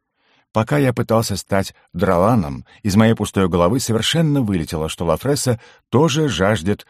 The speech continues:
заполучить ключ. Неприятности. У нас очень большие неприятности.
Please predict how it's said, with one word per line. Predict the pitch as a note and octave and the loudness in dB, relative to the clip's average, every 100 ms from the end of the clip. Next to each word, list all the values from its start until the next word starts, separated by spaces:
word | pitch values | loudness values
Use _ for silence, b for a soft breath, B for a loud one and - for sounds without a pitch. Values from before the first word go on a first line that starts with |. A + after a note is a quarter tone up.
| b | b
заполучить | - G#2+ A2+ D#2+ D2 E2+ D2+ | -4 -2 0 -4 -2 -6 -6
ключ. | - B1 - - _ _ _ _ _ | -10 -12 -12 -18 _ _ _ _ _
Неприятности. | - D#2+ E2 C3+ F2+ - - - - _ _ _ _ - | -8 -6 -4 -4 -4 -6 -10 -12 -20 _ _ _ _ -4
У | G#2 | 0
нас | G2 - _ | 0 -2 _
очень | - A#2+ C3+ B2 - B2+ B2+ A2 | 2 4 4 0 -4 -2 0 2
большие | G#2+ - G#2 G2 F2+ | 0 0 -4 -2 -2
неприятности. | F2 D2+ B1+ A#1+ - - | -4 -6 -8 -8 -12 -14